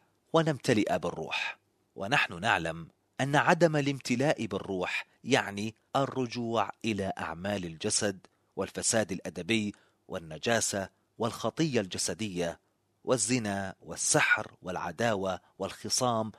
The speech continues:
والغيرة والغضب والنزاعات والخلافات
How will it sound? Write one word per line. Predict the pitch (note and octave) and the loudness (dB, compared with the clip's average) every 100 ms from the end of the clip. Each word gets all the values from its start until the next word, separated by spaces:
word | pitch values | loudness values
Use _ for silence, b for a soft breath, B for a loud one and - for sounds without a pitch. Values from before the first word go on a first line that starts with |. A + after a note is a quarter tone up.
| B B - | B B 2
والغيرة | C3 B2 A2 D#3 A2 G2 F#2 _ _ | 4 4 6 6 6 2 2 _ _
والغضب | A#2+ C#3 B2 B2 D3 B2 A2+ | 4 6 8 6 8 6 4
والنزاعات | G2+ A#2+ A#2 A#2+ G#2+ G#2 F#2+ B2+ A#2+ A#2 | 4 4 4 0 6 6 8 6 6 2
والخلافات | G#2+ B2 - B2+ A2+ G#2+ - C3+ B2+ | 0 0 0 2 4 2 4 4 4